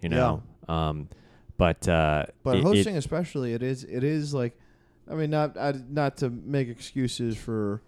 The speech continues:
Speaker 2: me or you, but it is really hard to host
Speaker 1: Yeah.
Speaker 2: past, you know, if you're doing a classic club ninety minute hosting, you know, you do fifteen minutes up top, you bring up the feature, bring up the headliner.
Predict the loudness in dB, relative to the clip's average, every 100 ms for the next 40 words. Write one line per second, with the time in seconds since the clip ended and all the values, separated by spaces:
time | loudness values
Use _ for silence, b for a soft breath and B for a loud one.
0 | _ _ _ _ 4 8 10 10 10 8
1 | 6 2 -2 2 4 4 4 6 6 4
2 | 4 4 4 2 -6 b b b b b
3 | 6 6 6 0 0 2 2 -2 -2 2
4 | 4 4 4 4 4 2 -2 0 2 2
5 | 0 -2 -4 -8 _ -6 0 2 2 -2
6 | -4 -2 -2 -2 -2 -2 -4 0 0 0
7 | -2 -2 -2 -6 -10 -14 -20 _ _ -6
8 | 0 4 4 4 2 0 2 0 0 -4
9 | -2 -4 -6 -4 -2 -2 -4 -4 -4 -6
10 | -6 -6 -6 -6 -6 -2 4 6